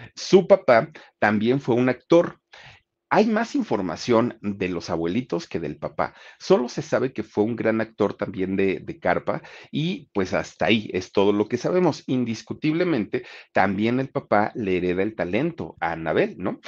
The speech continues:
Y también, por otro, por otra parte, fíjense que doña Alicia, doña Alicia Aicua López,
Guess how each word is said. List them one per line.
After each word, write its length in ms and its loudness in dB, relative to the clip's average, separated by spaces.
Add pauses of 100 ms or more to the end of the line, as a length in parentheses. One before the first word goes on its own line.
(260)
Y 180 0
también, 420 2
por 140 2
otro, 340 2
por 140 4
otra 240 0
parte, 460 2
fíjense 540 -4
que 200 0 (300)
doña 420 2
Alicia, 640 2
doña 220 2
Alicia 580 2
Aicua 460 2
López, 480 2